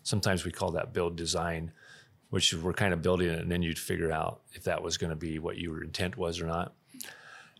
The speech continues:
And so maybe a little more acceptance, which isn't necessarily great for the homeowner, but sometimes there's a concession of,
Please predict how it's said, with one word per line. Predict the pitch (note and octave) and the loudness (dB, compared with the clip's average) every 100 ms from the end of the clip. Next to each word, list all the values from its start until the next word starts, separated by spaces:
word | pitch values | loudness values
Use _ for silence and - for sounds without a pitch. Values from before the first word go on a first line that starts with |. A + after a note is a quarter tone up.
| _ | _
And | G#2 G2+ | 6 8
so | G#2 | 8
maybe | G2+ F#2+ | 8 8
a | F#2 F2+ | 8 8
little | F2+ F#2+ | 8 6
more | F#2 | 6
acceptance, | D#2+ - F2 - F2+ - | 4 4 4 2 0 2
which | F#2 - - - - - | 2 4 0 -2 -20 -8
isn't | - A#2+ A2+ G#2 | 2 6 6 6
necessarily | F#2 - - F2+ D#2+ | 6 6 6 4 4
great | D#2+ F#2+ F#2 E2+ F2 - | 0 4 6 6 2 -2
for | - | 0
the | E2+ | 2
homeowner, | E2 E2+ D#2+ F2 | 4 4 4 4
but | A2 A2 | 4 6
sometimes | C#3+ B2+ F#2+ F2 E2 - - | 6 6 6 6 4 0 0
there's | F2+ F2 | 0 2
a | E2+ | 0
concession | E2+ - E2 - F2 E2 | 0 2 4 2 2 0
of, | D#2+ D#2 | 0 -2